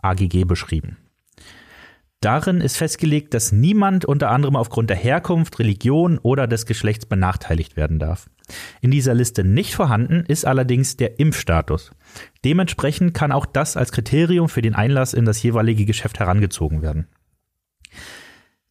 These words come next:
Diese Vertragsfreiheit kommt aber aktuell überhaupt nicht zum Tragen, weil Restaurants oder Konzerthallenbetreiber sowieso niemanden reinlassen dürfen. Erst wenn die Corona-Maßnahmen wieder gelockert werden,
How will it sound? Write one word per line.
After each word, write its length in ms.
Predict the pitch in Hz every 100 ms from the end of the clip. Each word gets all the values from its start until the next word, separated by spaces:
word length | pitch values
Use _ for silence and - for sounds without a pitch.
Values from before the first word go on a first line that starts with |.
| 120
Diese 260 | 135 131
Vertragsfreiheit 1040 | - 117 - 156 - - 127 117 165 - -
kommt 220 | 156 147
aber 160 | 135 127
aktuell 280 | - 147
überhaupt 300 | 135 113 139
nicht 160 | 147 -
zum 160 | 135 120
Tragen, 440 | - 135 165 104
weil 100 | 104
Restaurants 560 | 120 117 123 110 147 -
oder 200 | 120 120
Konzerthallenbetreiber 1160 | - 110 - 123 - 120 123 113 - 120 120
sowieso 400 | 113 120 123 165
niemanden 380 | 160 101 101 95
reinlassen 500 | 87 87 80 85 90
dürfen. 400 | 87 87 90 90 - - -
Erst 360 | 127 135 156 -
wenn 120 | 135
die 80 | 131
Corona-Maßnahmen 1040 | 147 131 139 131 123 120 123 - 123 123
wieder 240 | 123 120 110
gelockert 440 | 104 139 160 110
werden, 300 | 95 104 160